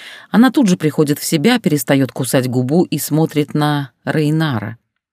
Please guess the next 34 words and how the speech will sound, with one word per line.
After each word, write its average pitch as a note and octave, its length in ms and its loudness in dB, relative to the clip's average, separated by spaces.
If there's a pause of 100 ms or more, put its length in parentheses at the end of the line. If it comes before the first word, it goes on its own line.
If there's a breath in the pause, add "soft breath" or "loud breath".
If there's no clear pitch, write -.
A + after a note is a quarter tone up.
(580 loud breath)
Он, F#3+ 140 4
словно G3 340 2
почувствовав F#3+ 680 0
ее E3+ 160 2
взгляд, D3+ 480 0
отрывается C#3+ 600 -2
от B2+ 100 -4
планшета D#3 640 -2 (400 soft breath)
и - 80 -6
смотрит D#3+ 500 0
на E3 60 0
нее. D3+ 400 0 (1000)
Мне A#3+ 240 4
так A#3 200 -4
и B3 40 4
хочется - 500 0
сказать: D3+ 680 0 (140)
«Эй, A#3 200 6
ребята, A3+ 580 2
так G3+ 300 0
нечестно. A3 760 2 (260)
Мне A#3 320 6
не F3+ 220 6
с - 80 -2
кем C4+ 200 4
играть A3+ 260 2
в A#2 60 -6
гляделки». C3+ 640 0 (1300)
Но D#3 140 -2
я F#3+ 140 2
сама G3 280 2
себе E3 240 0
это D#3 120 -4
устроила. C3+ 600 -4